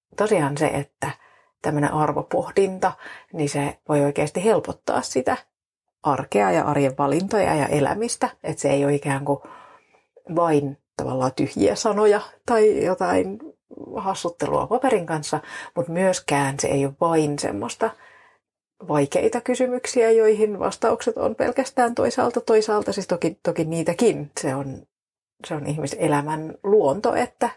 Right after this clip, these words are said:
me eletään paradokseissa, mutta, mutta et se on myös ihan tämmönen käytännön asia.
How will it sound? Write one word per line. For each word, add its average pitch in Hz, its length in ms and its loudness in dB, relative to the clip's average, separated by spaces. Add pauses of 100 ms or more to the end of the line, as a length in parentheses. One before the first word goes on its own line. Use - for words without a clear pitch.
(140)
me 170 160 -10 (140)
eletään 147 420 0
paradokseissa, 208 880 -2
mutta, 214 380 -4 (400)
mutta 170 220 -4
et 160 80 -6
se 180 100 0
on 185 240 -2
myös 262 220 2
ihan 131 160 2
tämmönen 139 260 -2
käytännön 233 600 0 (460)
asia. - 380 0